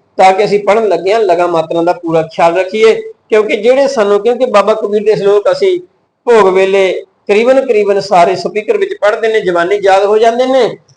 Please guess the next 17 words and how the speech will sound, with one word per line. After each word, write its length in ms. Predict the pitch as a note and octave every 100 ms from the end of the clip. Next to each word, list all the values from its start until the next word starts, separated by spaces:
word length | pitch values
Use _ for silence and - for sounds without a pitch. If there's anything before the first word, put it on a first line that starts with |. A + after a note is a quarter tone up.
| _ -
ਪਰ 460 | A3 A3+ E3+ - - _
ਇੱਥੇ 220 | A#3 A#3 C#4+
ਪੜ੍ਹਨ 300 | C#4 C#4 C4+
ਲੱਗਿਆ 240 | B3 B3
ਕਈ 160 | A3 A3+
ਵਾਰੀ 220 | A3 A3+
ਅਣਗਹਿਲੀ 320 | G#3+ A3 C#4
ਨਾ 100 | C4
ਵਰਤ 280 | G#3 F#3 F#3
ਹੋ 80 | F3+
ਜਾਵੇ 260 | F#3 F#3 F3 - _ -
ਕਿ 60 |
ਇਹੀ 560 | G#3+ G#3+ G#3+ G#3 A#3 A#3
ਅੱਖਰ 260 | A3+ G#3+
ਅਸੀਂ 160 | F3+ F3+
ਪੜ੍ਹ 200 | D#3+ F3
ਦਈਏ, 340 | F#3+ F#3 F3+